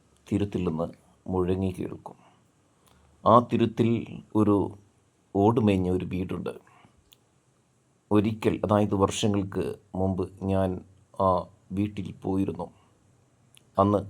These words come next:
ഒരു മധ്യ വേനലായിരുന്നു കേട്ടോ. ആ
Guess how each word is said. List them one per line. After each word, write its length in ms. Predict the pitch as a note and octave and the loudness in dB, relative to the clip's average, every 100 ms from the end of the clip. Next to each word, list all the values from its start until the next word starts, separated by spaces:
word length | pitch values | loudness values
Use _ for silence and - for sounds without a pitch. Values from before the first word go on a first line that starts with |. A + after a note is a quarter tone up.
| - | -2
ഒരു 120 | A2 G#2 | 2 4
മധ്യ 340 | G#2+ G2 B2+ - - G2+ G2+ | 2 2 -2 -4 -8 -2 2
വേനലായിരുന്നു 600 | G#2 G#2 F#2 F2+ F#2 F2+ | 4 4 4 2 -2 -4
കേട്ടോ. 180 | F#2+ - - - - - - - - - - - - - - - - - - - - - - - | -4 -6 -14 -20 -20 -20 -20 -20 -20 -20 -20 -20 -20 -20 -20 -20 -20 -20 -20 -20 -20 -20 -20 -8
ആ 20 | - | 2